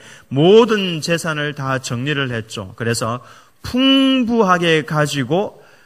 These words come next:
잘 살기 위해서 모압으로 내려갔습니다마는, 얼마 지나지 않아서 이 가정의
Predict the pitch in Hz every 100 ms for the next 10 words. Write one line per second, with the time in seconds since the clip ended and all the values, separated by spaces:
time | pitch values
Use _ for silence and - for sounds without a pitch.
0 | _ - 151 160 214 262 277 285 208 214
1 | 208 185 143 131 143 131 127 123 131 143
2 | 131 123 123 - - - 170 180 160 151
3 | 160 147 139 127 123 117 120 143 175 202
4 | 202 175 175 160 160 120 117 131 - 107
5 | 160 _ _ _ - 143 170 165 165 -
6 | _ _ - 127 127 156 139 123